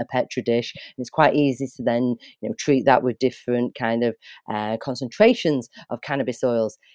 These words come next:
It's very different with epilepsy, and I think this has been some of the, within the U K, why they've held back with actually approving it. We know it works, but how it works, they don't quite know. That they'd shown, they'd done studies,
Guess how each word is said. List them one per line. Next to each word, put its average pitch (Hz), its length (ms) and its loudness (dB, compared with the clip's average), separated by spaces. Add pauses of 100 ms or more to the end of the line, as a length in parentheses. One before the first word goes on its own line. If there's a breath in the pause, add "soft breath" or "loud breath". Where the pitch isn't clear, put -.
(100)
It's - 100 -20
very 185 240 6
different 170 400 0
with 135 100 0
epilepsy, 123 580 -4
and 131 80 2
I 135 60 0
think 135 220 -2
this 180 160 0
has 196 120 0
been 156 240 2
some 165 260 -2
of 147 80 2
the, 147 120 0 (360 soft breath)
within 165 300 4
the 160 80 0
U 156 180 0
K, 170 300 2
why 160 480 0
they've 147 120 2
held 143 360 0
back 151 240 2 (120)
with 147 200 2
actually 139 500 -2
approving 170 580 0
it. 123 220 -2
We 175 140 -2
know 185 280 2
it 233 140 -4
works, 135 800 -2 (400 soft breath)
but 180 220 8 (340)
how 202 300 2
it 190 100 0
works, 160 480 0
they 160 120 -4
don't 160 240 0
quite 147 280 -2
know. 170 240 4
That 143 200 0
they'd 165 180 0
shown, 175 320 2
they'd 160 140 -4
done 175 160 -2
studies, 156 600 0